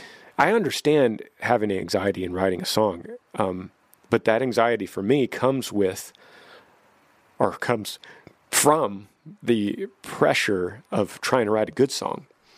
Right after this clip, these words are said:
for success of some kind. And at the beginning of, of a career, it needs to be much more organic. It needs to be much more of a vent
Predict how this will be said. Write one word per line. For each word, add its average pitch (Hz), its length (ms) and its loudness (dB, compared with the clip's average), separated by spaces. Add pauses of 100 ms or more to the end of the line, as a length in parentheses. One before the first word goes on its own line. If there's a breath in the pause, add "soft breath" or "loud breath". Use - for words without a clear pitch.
(380 soft breath)
for 107 1120 2 (1160 loud breath)
success - 580 2
of 110 100 -2
some 98 200 -4
kind. - 340 -4 (1400 loud breath)
And 113 460 2 (920 loud breath)
at 196 280 2
the 131 80 -2
beginning 110 520 0 (400)
of, 117 240 0
of 101 240 0
a 101 40 0
career, 110 640 0 (920)
it 123 120 2
needs 123 360 0
to - 100 -2
be 104 460 2 (420)
much 117 380 2
more 110 160 -2
organic. 104 520 -2
It 107 40 -2
needs 110 240 2
to 113 80 0
be 104 160 2
much 104 320 -2
more 104 180 0
of 104 180 -2
a 95 140 0
vent 95 540 0